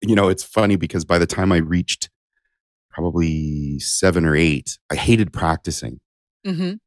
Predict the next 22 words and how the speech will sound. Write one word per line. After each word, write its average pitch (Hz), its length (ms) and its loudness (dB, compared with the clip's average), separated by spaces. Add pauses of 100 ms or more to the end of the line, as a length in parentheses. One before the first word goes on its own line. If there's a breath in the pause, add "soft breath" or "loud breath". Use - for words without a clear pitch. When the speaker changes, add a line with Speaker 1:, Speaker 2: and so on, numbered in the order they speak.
(180)
Speaker 1:
And - 240 2
I - 60 2
just 80 200 -4
was 85 120 -2
like, 85 160 0
"Mom, 92 220 2
I 90 60 0
don't 92 100 0
wanna 82 160 0
do 82 160 -2
this 82 180 0
anymore." 73 300 -2
And 73 80 -4
she - 160 -4
never 80 380 0 (160)
wanted 78 240 -2
to 71 60 -8
force - 340 0
me 78 80 -2
to 78 80 -2
do 87 160 0
anything. 92 340 0